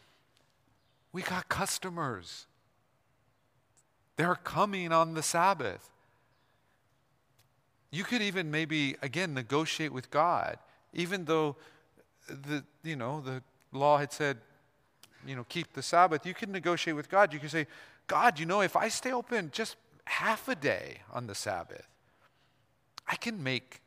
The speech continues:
more money that I can give to you." Hey, good deal, God. As though God needs your money.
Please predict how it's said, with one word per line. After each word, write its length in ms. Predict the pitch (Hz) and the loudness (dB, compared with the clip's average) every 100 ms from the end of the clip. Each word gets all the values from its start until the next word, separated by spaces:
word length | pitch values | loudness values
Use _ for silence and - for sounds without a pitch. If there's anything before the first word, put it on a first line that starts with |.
| _ | _
more 260 | 127 127 196 | -10 -2 -2
money 600 | 208 117 92 87 87 131 - _ _ _ _ _ _ _ | 0 -2 -2 -6 -14 -16 -18 _ _ _ _ _ _ _
that 100 | - 131 | -8 -6
I 40 | |
can 180 | - 156 | -6 -6
give 220 | 147 143 | -6 -6
to 120 | - | -8
you." 520 | 110 113 233 269 - - - _ _ _ _ _ | -10 -10 -10 -10 -16 -20 -20 _ _ _ _ _
Hey, 180 | 139 - - _ _ _ _ _ _ _ | -2 -2 -10 _ _ _ _ _ _ _
good 240 | 104 127 110 | -6 -6 -4
deal, 220 | 139 190 | -2 0
God. 280 | 110 107 110 - - _ _ _ _ _ _ _ _ _ _ _ _ _ _ _ _ _ _ _ _ _ _ _ | 2 2 2 -10 -20 _ _ _ _ _ _ _ _ _ _ _ _ _ _ _ _ _ _ _ _ _ _ _
As 160 | 113 101 | -8 -2
though 260 | 113 120 95 - _ _ _ _ - - - | 0 0 -2 -14 _ _ _ _ -20 -20 -6
God 300 | 110 110 113 - - _ _ _ _ _ | 4 6 4 0 -20 _ _ _ _ _
needs 280 | 117 123 113 | -10 -10 -8
your 120 | 131 | -8
money. 400 | 123 185 117 78 | -6 -10 -10 -16